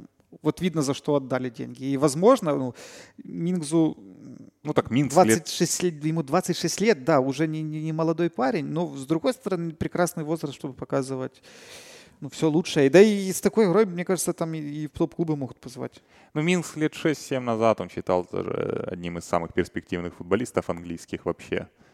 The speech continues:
Speaker 2: Да потом у него немножко там травмы, немножко не так пошла карьера, но в Астон Вилле он как-то вернулся в чувство, потому что в Бормуте ему не удавалось заиграть. По-моему, в Премьер-лиге в Бормуте он запомнился только у тем своим конфликтом с Ибрагимовичем.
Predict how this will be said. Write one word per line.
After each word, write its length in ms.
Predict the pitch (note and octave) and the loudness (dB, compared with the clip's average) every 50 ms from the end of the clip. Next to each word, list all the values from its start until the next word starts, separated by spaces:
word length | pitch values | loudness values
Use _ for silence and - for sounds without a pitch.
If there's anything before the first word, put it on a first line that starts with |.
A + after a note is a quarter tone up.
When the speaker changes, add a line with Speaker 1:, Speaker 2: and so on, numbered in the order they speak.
| _ - | _ -12
Speaker 2:
Да 80 | - | -6
потом 280 | - G2 - C#3 C#3 A#2 | -4 0 2 2 2 2
у 40 | G2 | 0
него 180 | F2+ E2+ E2+ | -2 -4 -6
немножко 380 | E2+ E2+ E2 E2 - - - - | -8 -8 -12 -16 -12 -10 -8 -6
там 160 | - E2 E2 | -6 -8 -2
травмы, 400 | - G2+ A2 A#2 A2 G2+ F2+ F2 | 4 6 8 8 8 6 2 -6
немножко 360 | F2 F2 E2+ E2+ - - F#2 | -10 -12 -12 -14 -6 -4 -4
не 80 | F#2 F#2 | 0 4
так 240 | - F#2 - - - | 4 4 4 2 -2
пошла 280 | F#2+ - - F2+ E2+ | -10 -8 -6 -6 -4
карьера, 440 | - - F2 F2 E2+ E2 E2+ F#2 F#2+ | -4 -4 -2 -2 0 0 0 -2 -2
но 120 | F#2+ F#2 | -4 -4
в 60 | F2+ F#2+ | -4 -6
Астон 240 | - - - G2 | -6 -6 -8 -6
Вилле 220 | G2 G#2 G#2+ G2+ G2 | -4 -2 -2 -2 -2
он 100 | F#2 F2 | -2 -4
как-то 480 | - F2+ - - - F2+ F2 E2+ F2 - _ _ _ _ _ _ _ _ _ - _ _ _ | -6 -10 -8 -4 -2 -2 -2 -2 -4 -8 _ _ _ _ _ _ _ _ _ -20 _ _ _
вернулся 440 | G2 G#2+ A2+ A2+ A#2+ B2 A2+ - A2 - | 8 8 8 8 8 6 4 4 2 0
в 40 | - | 2
чувство, 480 | - A2 G2 - - - F2+ E2+ - - _ | 2 0 0 0 -2 -2 -2 -2 -4 -6 _
потому 160 | - G2 F#2 | -14 -14 -6
что 100 | - G2 F2+ | -6 -6 -4
в 40 | |
Бормуте 420 | F2+ F#2 G2 F#2 F2+ F2+ - - F#2 | 0 0 0 0 0 -4 -8 -10 -12
ему 100 | F2 F2 | -10 -8
не 80 | F2 F2 | -8 -4
удавалось 440 | F2 F2+ F2+ F2+ E2+ E2 E2+ E2 F2 | 0 2 4 4 4 4 2 0 0
заиграть. 340 | F#2 F#2 F#2 C3+ C3+ - | -2 2 6 6 6 6
По-моему, 140 | - F#2+ F2+ | 6 0 -4
в 60 | - | -4
Премьер-лиге 420 | - G#2+ G#2 G#2 G2+ A#2+ B2 G#2+ G2+ | -4 -2 0 0 0 0 0 -2 -2
в 60 | F#2 | 2
Бормуте 400 | G2 G#2+ G2+ F#2+ F#2 F2 - F#2+ | 4 4 4 4 2 -4 -2 -2
он 120 | F#2 F2+ | -2 -2
запомнился 540 | F2 F#2 - - G#2 G2+ F#2+ F#2 - - F#2 | -2 -4 -2 -2 -4 -4 -4 -4 -4 -4 -2
только 500 | - F#2 F2+ - - F2+ F2 F2 E2+ E2+ | -2 -2 -2 0 2 4 4 6 4 4
у 120 | E2+ E2+ E2+ | 2 0 -4
тем 180 | - F#2 E2 | -8 -10 -10
своим 220 | - - F2+ F2 E2+ | -6 -6 -6 -6 -6
конфликтом 480 | F#2+ F2 - - F#2 - - - E2 | -8 -8 -4 -4 -6 -4 -6 -8 -10
с 80 | - - | -8 -6
Ибрагимовичем. 800 | F2 F2 F2 E2 E2+ E2 E2 E2 E2+ E2+ - - - G2+ G2+ | -4 -2 -2 -2 -4 -6 -6 -6 -6 -6 -8 -10 -14 -16 -16